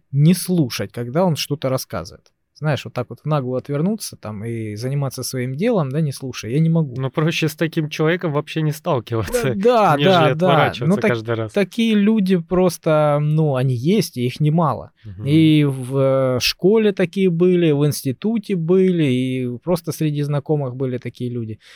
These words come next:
Speaker 1: которые любят свободные уши. А так как я не могу отвернуться, я начинаю его слушать. И мне очень везло на этих балаболов, понимаешь? Но я их, э, выкупал, конечно, не сразу, но выкупал. Потому что у них у всех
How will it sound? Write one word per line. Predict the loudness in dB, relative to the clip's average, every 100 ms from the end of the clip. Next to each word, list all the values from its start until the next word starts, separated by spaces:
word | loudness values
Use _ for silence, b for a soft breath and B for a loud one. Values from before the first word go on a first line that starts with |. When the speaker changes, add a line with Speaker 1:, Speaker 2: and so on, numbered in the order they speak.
| B B
Speaker 1:
которые | -6 -2 0 2 2 2
любят | 4 2 0 -2
свободные | -6 -6 -6 -6 -6 -6 -8
уши. | -10 -16 -14 -16 _ _ b b
А | -10
так | -6 -6
как | -4 -2
я | 2 2
не | 2 2
могу | 2 2 2
отвернуться, | 2 0 2 2 -2 -6 -16 _
я | -6 -2 0 0
начинаю | -2 -2 0 2 2
его | -2
слушать. | -4 -8 -8 -16 -18
И | -2 0 2 2
мне | 2 2 2 -2 -2
очень | -4 -4 -4 -4
везло | -4 -2 -2
на | -4 -6
этих | -10 -10
балаболов, | -8 -6 -6 -8 -10
понимаешь? | -14 -12 -10 -10 -12 B B B
Но | 0
я | 2 2
их, | -2 -2
э, | 0 2 2
выкупал, | 0 0 -4 -6 -4 -2
конечно, | 0 0 -2 -6 -12 _ _ _ _ _ _ _ -4
не | 2 2
сразу, | 2 0 2 0 -2
но | -2 -2
выкупал. | -2 -2 -6 -4 -6 -8 _ _ _
Потому | -12 -2 0
что | 0 0
у | 2
них | 2 0
у |
всех | -6 -2 -2 -2